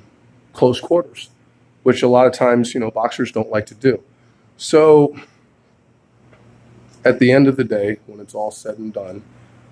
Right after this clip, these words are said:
you're gonna pay your money. You're gonna watch the fight because your friends wanna watch the fight, or the local bar has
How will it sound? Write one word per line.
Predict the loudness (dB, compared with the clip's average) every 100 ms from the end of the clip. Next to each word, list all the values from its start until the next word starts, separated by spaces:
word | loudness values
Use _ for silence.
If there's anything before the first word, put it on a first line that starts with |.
| _ _ _ _ _
you're | -12 0
gonna | 2
pay | 4 4
your | 4
money. | 4 4 2 -2 _ _ _ _ _
You're | -14
gonna | -6 -2
watch | 0 -2
the | -6
fight | -2 -2 -2
because | -4 -6 -6 -6 -14 _ _ _ _
your | -8
friends | 0 2 2
wanna | 2 -2
watch | -4 -10 -18
the |
fight, | -16 -12 -12
or | -14 -16
the | -12
local | -10 -10 -6
bar | 2 4 6 6
has | 2 -2 -12